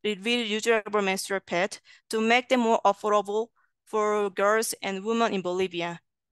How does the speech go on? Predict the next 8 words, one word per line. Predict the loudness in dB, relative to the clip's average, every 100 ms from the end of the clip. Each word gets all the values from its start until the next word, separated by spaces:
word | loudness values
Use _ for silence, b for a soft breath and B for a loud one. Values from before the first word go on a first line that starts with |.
| _ _ _ 2
And | 2 2 0
comprehensive | 0 0 0 0 0 0 -2 -4 -6
menstrual | -2 -2 -2 -4
health | -2 -2 -2
education | -6 -6 -6 -4 -2 -2 -2
also | -4 -6
very | -2 0 2
important. | 0 -6 -8 -4 -4 -4